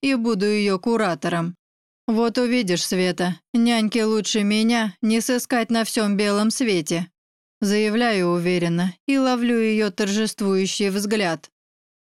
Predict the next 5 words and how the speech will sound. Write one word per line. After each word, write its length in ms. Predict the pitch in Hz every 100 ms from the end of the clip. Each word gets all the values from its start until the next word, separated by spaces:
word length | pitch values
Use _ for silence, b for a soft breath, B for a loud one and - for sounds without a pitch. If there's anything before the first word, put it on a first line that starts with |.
| _ -
Точно, 640 | 247 175 - 175 165 156 _
я 400 | 220 196 190 214
во 160 | 233 254
что-то 520 | - - 190 180 202
вляпался. 960 | 190 208 185 165 175 170 160 - 175